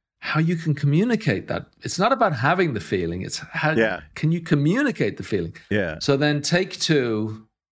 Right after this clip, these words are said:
Speaker 1: I was much more in the music than in my own head, my own sort of emotional place. And then at the end, I can't remember quite how the,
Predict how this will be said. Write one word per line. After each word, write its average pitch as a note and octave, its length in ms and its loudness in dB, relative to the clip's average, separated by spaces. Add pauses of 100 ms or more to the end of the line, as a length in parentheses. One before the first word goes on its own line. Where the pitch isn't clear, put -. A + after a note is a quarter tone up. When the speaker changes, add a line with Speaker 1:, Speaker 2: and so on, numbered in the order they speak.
(120)
Speaker 1:
I C#3 140 4
was C#3 180 0
much C#3+ 320 2
more C3 260 2
in C3 200 0
the A2+ 80 0
music C#3+ 580 2
than B2 120 2
in A#2 180 0
my G#2+ 220 2
own G#2+ 360 2
head, G2 460 0
my G#2 200 2
own G2 240 0
sort F#2 200 -4
of F2+ 200 -10 (380)
emotional G2+ 680 -2 (280)
place. D#2+ 480 -2 (320)
And B2 120 2
then C#3+ 100 6
at C#3+ 100 0
the C3+ 180 2
end, C3+ 600 0
I A2+ 80 -4
can't D#3 260 0
remember B2+ 540 0
quite A#2 420 -2
how G2+ 280 -2
the, G2 280 -2